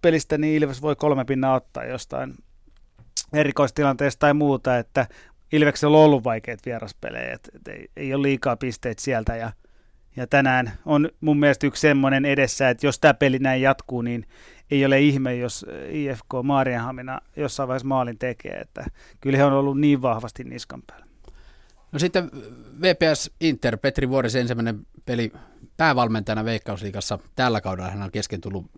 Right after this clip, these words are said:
Speaker 2: aikaisemminkin, mutta aika iloista, pirteää peliä, jos verrataan tuohon Olli Huttosen V P S.
Speaker 1: Joo, siinä on, siinä on mun mielestä aika selkeäkin semmoinen, että valmentaja vaihtuu, vaikka onkin samasta valmennusnipusta valmentaja, niin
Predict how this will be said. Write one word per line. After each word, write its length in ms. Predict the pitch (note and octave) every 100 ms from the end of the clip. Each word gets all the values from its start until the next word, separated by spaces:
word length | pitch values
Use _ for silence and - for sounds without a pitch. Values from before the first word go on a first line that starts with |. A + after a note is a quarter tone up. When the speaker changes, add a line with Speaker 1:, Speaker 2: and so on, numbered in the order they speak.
| _
Speaker 2:
aikaisemminkin, 640 | - G#2 G2+ G2 F#2+ G2+
mutta 320 | G2+ G2+ B2 G#2+ - - -
aika 140 | - G3
iloista, 340 | A3+ F3 D#3+ D3 - - _
pirteää 420 | A3 D#3 - G#2+
peliä, 260 | A2 G#2+ G2
jos 140 | G2
verrataan 320 | C#3+ C#3+ D#3
tuohon 180 | C#3+ C#3
Olli 140 | F3 B2
Huttosen 380 | A#2+ - F#2+ - -
V 120 | F#2+
P 80 | - -
S. 160 | - - _ _ _ - - _ -
Speaker 1:
Joo, 280 | D#3 D#3+ - -
siinä 320 | - G3 G3+
on, 180 | G3+ -
siinä 240 | F3 F#3 G3+
on 60 |
mun 160 | G3 G3
mielestä 300 | F#3 F3 F#3
aika 100 | -
selkeäkin 480 | - F#3 D3+ C#3+ C3+
semmoinen, 460 | C#3+ C3 B2+ B2 -
että 380 | - - C3+ -
valmentaja 480 | D3+ D3 C3 C3+ B2+
vaihtuu, 340 | B2+ B2+ C#3+
vaikka 300 | D#3 D#3 -
onkin 340 | E3+ E3+ D3 C#3
samasta 540 | D#3+ D#3 D3+ - C#3+
valmennusnipusta 1040 | C#3+ D3 C#3 B2+ - D3 D3 D3 - C3+
valmentaja, 580 | C3 C3 B2+ A#2 B2+ B2
niin 240 | B2 B2+